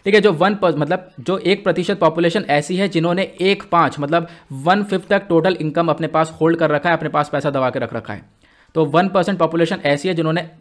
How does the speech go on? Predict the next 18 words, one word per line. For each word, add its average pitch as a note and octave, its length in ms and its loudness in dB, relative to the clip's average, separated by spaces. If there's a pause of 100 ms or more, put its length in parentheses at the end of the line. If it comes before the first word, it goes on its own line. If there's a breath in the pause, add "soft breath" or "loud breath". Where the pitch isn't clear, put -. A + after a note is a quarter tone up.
मतलब E3 340 -2
इतना E3 280 0
सारा D#3 260 2
पैसा D3+ 240 -2
जो D3+ 100 -2
है D3 140 -2
इंडिया D3 260 0
का, D3 180 0 (280)
वो D3 80 4
यहाँ C#3+ 120 2
पर - 120 0
अपने D3 220 -2
पास D3+ 260 -2
होल्ड D3 160 2
करके C#3+ 200 0
रख B2+ 160 -2
रखा B2 220 -2
है। C3 140 -2